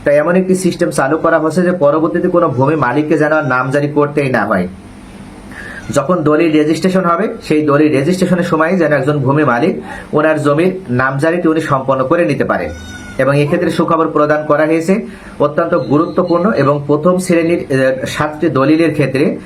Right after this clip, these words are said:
এই সাত শ্রেণীর দলিলের আর নামজারি করার কোনো ধরনের কোনো প্রয়োজন পড়বে না। এক নম্বরে উল্লেখ করা হয়েছে যে সাবকবলা দলিল।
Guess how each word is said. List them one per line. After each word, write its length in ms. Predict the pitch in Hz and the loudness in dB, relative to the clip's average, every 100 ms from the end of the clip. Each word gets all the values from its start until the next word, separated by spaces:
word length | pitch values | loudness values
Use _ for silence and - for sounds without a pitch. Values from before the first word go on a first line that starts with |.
| - - | -16 -6
এই 140 | 139 147 | -2 -2
সাত 300 | 147 147 143 | -2 -4 -2
শ্রেণীর 320 | 165 175 170 | -2 0 2
দলিলের 360 | 147 151 165 165 | 2 2 2 2
আর 100 | 139 | 0
নামজারি 380 | 131 131 135 | -2 0 0
করার 260 | 135 135 135 | 2 0 0
কোনো 220 | 175 190 | 0 0
ধরনের 280 | 180 175 170 | 2 0 0
কোনো 220 | - 147 | 0 0
প্রয়োজন 380 | 143 131 120 120 120 | 0 0 0 0 0
পড়বে 260 | 127 101 | 2 0
না। 180 | 87 87 - - - - - - | -2 -6 -10 -18 -18 -20 -8 -4
এক 160 | 131 | -2
নম্বরে 240 | 151 160 165 | 0 0 2
উল্লেখ 220 | 160 160 | 2 2
করা 180 | 165 160 | 2 2
হয়েছে 240 | 170 185 | 0 0
যে 80 | 180 | 0
সাবকবলা 560 | 180 151 147 147 135 117 | 0 -4 -2 -2 0 0
দলিল। 280 | 107 85 | 0 -2